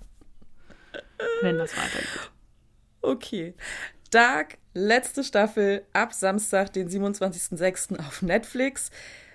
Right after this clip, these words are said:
Speaker 2: Was mich ja direkt zu den Hausaufgaben führt.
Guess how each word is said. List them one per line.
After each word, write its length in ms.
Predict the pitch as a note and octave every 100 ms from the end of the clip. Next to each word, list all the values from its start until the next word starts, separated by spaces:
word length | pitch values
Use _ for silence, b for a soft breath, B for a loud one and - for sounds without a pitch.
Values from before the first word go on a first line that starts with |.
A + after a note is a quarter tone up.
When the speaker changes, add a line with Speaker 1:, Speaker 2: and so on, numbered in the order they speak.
| B
Speaker 2:
Was 300 | G#3 D4 D4
mich 260 | E4 D#4
ja 140 | F4 F4
direkt 1200 | C4+ - G#4+ G#4 D#4 D4 F4 E4 - - - - _
zu 260 | - C4
den 220 | C4 C4+ C#4+
Hausaufgaben 680 | C#4 D#4+ D4+ - B3+ G#3
führt. 560 | F#3 - D3 - -